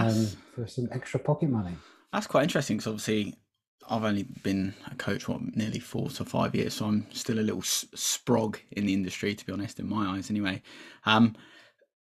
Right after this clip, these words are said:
Speaker 1: but I, I would say that's actually probably a better route, and that's more thorough the way that you did it. That's like a bit of a, from, from what you've just said, probably a better standard, 'cause you've had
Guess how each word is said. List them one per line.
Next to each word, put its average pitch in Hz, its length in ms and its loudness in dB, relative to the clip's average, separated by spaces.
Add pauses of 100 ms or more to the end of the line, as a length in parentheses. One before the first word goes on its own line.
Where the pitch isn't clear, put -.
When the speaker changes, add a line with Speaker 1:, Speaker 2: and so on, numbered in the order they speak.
(500)
Speaker 1:
but 123 160 4
I, 156 160 6
I - 160 6
would 240 120 4
say 135 140 4
that's 117 240 2
actually 110 440 0
probably 120 340 0
a 107 80 4
better 127 540 0
route, 120 360 8 (760)
and 120 180 8
that's - 240 -2
more 120 440 6 (140)
thorough 135 520 0 (140)
the 107 100 -2
way 107 160 4
that 98 100 2
you 117 220 8
did 92 160 0
it. 110 160 -2 (160)
That's 110 200 -2
like 113 120 2
a 110 40 2
bit 104 160 2
of 107 120 -2
a, 104 260 -2
from, 107 320 4 (320)
from 113 220 0
what 110 160 2
you've 107 140 2
just 107 160 -6
said, 101 180 -4
probably 104 200 -4
a 98 60 -8
better 104 280 -8
standard, 123 760 2 (680)
'cause 98 140 -4
you've 110 180 0
had - 140 -2